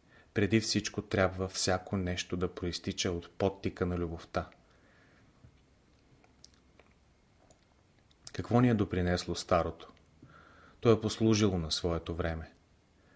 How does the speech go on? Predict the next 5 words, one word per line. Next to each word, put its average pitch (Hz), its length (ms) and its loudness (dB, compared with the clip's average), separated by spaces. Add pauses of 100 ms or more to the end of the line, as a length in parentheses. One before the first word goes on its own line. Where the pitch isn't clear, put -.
(160)
Вчерашният 95 640 0
хляб 95 280 0 (760)
ни 95 80 -2
е 92 100 -4
помогнал, 98 600 0